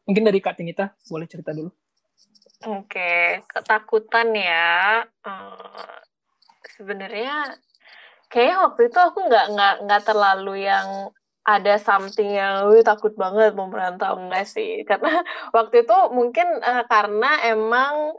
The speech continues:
Speaker 2: sejak aku masuk S M A, itu dari kelas sepuluh tuh kayak udah berpikir untuk, "Aku kayak pengen di luar deh."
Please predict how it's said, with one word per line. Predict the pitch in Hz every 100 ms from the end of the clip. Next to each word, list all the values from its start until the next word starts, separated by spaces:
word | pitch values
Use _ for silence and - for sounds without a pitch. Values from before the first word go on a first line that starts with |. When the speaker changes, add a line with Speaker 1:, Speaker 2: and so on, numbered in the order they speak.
| _ _
Speaker 2:
sejak | - 254 220 226
aku | 226 220 226
masuk | 220 220 220 214 -
S | 208 214
M | 190 185 -
A, | 208 233 294 339 - _ _ _ _ -
itu | 453 - 381 370 _ _ _
dari | 226 233
kelas | 240 240 -
sepuluh | 254 285
tuh | 349
kayak | 339 359
udah | 359 269
berpikir | 214 220 214 262
untuk, | 233 220
"Aku | 226 262
kayak | 320 339
pengen | 277 214 202
di | 208
luar | 202 202 196 185
deh." | 190 -